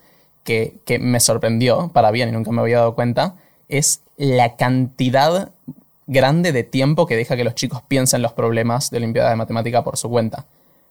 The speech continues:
Como que puede pasar mucho tiempo en silencio, eh,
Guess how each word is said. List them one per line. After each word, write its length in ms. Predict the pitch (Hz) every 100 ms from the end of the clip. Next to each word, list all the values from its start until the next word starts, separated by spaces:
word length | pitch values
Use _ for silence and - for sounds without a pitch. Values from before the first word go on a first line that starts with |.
| _
Como 180 | 127 117
que 320 | 110 110 - _ _ _ _ _ _ -
puede 160 | 131
pasar 300 | 131 123 127
mucho 320 | 131 135 135
tiempo 280 | 127 131 127
en 80 | 131
silencio, 680 | - 120 123 123 - 190 254 _
eh, 600 | - - - - - 143